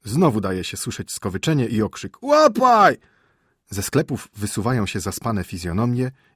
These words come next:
i wkrótce koło składu drzewa, jak wyrosły spod ziemi, zbiera się tłum. „Coś jakby nieporządek, wasza wielmożność”, mówi posterunkowy. Oczumiałow robi pół obrotu w lewo i kieruje się w stronę tłumu.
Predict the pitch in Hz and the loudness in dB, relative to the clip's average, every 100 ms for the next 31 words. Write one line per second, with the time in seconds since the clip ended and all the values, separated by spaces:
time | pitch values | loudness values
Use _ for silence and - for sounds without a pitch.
0 | - - - 208 - - 123 117 98 - | -20 -16 -6 -6 -6 -8 -6 -4 -6 -6
1 | 156 151 110 92 117 98 87 90 85 101 | -8 -6 -6 -4 -4 -2 -6 -6 -6 -4
2 | 131 - 98 - - 85 123 104 82 78 | -4 -4 -12 -12 -12 -4 -2 -2 -6 -6
3 | 104 90 - - 98 76 _ _ _ _ | -6 -6 -10 -12 -14 -14 _ _ _ _
4 | _ _ _ _ _ _ _ - - - | _ _ _ _ _ _ _ -20 -20 -8
5 | - 101 - 110 110 110 98 113 113 127 | -4 0 -2 -2 -4 -4 -2 -2 -2 2
6 | 127 165 107 107 98 107 110 98 104 104 | 4 4 4 -2 -4 -6 -4 -4 -2 0
7 | 98 85 90 90 - - _ _ - 98 | 0 -2 -4 -6 -8 -12 _ _ -2 -2
8 | 90 - - 92 95 - 82 80 - _ | -2 -6 -8 -6 -6 -6 -8 -12 -20 _
9 | _ _ _ _ _ _ - 95 90 90 | _ _ _ _ _ _ -14 -10 -4 0
10 | 110 139 - _ _ _ _ 95 92 85 | 2 2 -2 _ _ _ _ -6 -6 -6
11 | - 113 - 85 90 110 113 92 80 95 | -4 -4 -4 -6 -2 -2 -4 -8 -4 -2
12 | 127 170 185 - - - - 110 98 - | 0 0 -2 -4 -14 -12 -4 -2 -2 -4
13 | - - 98 98 - 101 | -12 -8 -4 -4 -6 -10